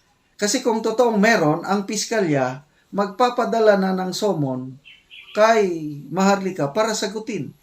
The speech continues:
Eh, wala namang nasa-, natatanggap ni Maharlika. So, paano may complaint? So, ibig sabihin, wala, wala.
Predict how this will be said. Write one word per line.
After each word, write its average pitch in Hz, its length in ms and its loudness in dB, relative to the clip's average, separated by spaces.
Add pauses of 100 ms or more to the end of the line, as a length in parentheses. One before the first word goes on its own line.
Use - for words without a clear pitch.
(200)
Eh, - 160 -4
wala 427 400 0
namang 196 240 0
nasa-, 151 640 0
natatanggap 143 720 -4
ni 135 80 -4
Maharlika. 143 720 -8 (1300)
So, 208 160 -8
paano 226 400 0
may 165 240 0
complaint? 175 420 -6 (380)
So, 180 80 -6
ibig 190 240 -4
sabihin, 160 320 -4
wala, 90 480 -10
wala. 170 340 -18